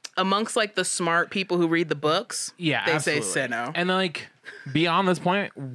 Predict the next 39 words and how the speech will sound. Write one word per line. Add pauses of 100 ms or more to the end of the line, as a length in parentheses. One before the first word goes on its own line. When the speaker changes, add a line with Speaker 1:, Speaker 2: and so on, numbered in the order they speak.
(140)
Speaker 2:
we
will
just
reference
this
as,
like, (180)
the
war. (180)
Speaker 1:
<laughs>
Speaker 2:
And (560)
Speaker 1:
The
War
of
nineteen
sixty-two.
Speaker 2:
you'll
be,
you'll
be
in
check
Speaker 1:
You'll
be (100)
on
Speaker 2:
because (120)
Speaker 1:
it.
Speaker 2:
you
know, (460)
you
know
what
we're
talking
about. (240)
Speaker 1:
<laughs>
Speaker 2:
So, (1700)
co-host
Mita.